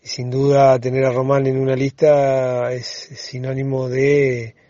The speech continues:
este, atracción para, para muchos socios. No sé si es, este, una herramienta que te permita ganar una elección, pero sí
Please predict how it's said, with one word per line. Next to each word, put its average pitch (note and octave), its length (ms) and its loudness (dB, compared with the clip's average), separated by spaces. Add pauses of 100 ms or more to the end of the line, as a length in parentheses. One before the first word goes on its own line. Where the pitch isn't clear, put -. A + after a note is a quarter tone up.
(540)
este, A2+ 1080 -14 (880)
atracción B2 640 0
para, A#2 400 0
para A#2 320 -6
muchos B2 300 -8
socios. B2 460 -2 (760)
No C#3+ 220 -2
sé D3+ 240 0
si C3 360 -4
es, C3 500 -6 (560)
este, A#2 580 -12
una B2 200 -8
herramienta B2+ 560 -2
que A#2 100 -6
te A2+ 120 -8
permita B2+ 340 0
ganar B2+ 240 0
una C3 160 0
elección, C3+ 400 0
pero D3+ 180 0
sí C3 380 -4